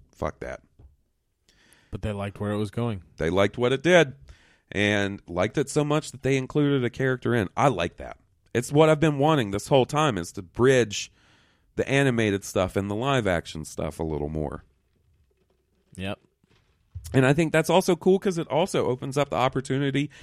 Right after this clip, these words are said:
Speaker 1: if there's a character in one of the books you like,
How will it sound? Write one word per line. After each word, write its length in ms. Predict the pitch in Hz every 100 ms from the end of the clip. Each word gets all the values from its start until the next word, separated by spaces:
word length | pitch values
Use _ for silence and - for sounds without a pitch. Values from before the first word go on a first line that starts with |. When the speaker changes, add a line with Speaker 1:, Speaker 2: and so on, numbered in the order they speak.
| - -
Speaker 1:
if 120 | - -
there's 180 | 110
a 40 | -
character 520 | - 90 104 - 151
in 140 | 135 110
one 120 | 127
of 100 | 113
the 60 |
books 360 | 80 98 120 -
you 100 | 156
like, 420 | 147 180 220 -